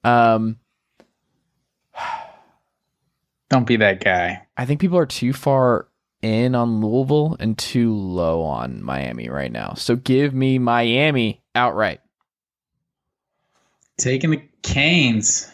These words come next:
Speaker 2: Okay, I see ya.
Speaker 1: I like, I like Miami. I like this team. I like what Rhett, Rhett Lashlee is doing. I don't know. I think they're good.
Speaker 2: To be fair, I like Miami too, but two and a half points, it's essentially a pick 'em.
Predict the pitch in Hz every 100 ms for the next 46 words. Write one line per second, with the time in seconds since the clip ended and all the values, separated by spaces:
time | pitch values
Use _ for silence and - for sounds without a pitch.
0 | 123 156 160 135 135 156 175 147 131 143
1 | 156 - _ _ _ _ _ _ _ _
2 | _ _ - 127 135 - - - 143 180
3 | 208 180 156 180 135 123 143 185 180 139
4 | 160 120 113 143 160 131 147 - - 127
5 | - 131 127 143 127 117 - 127 147 -
6 | - - - _ _ _ _ - 160 180
7 | 143 - 143 156 151 135 165 - 214 226
8 | 220 185 175 208 202 185 170 160 147 135
9 | 139 135 156 160 156 151 208 185 165 156
10 | 147 156 156 165 165 - - 131 139 123
11 | 123 113 131 123 127 127 127 123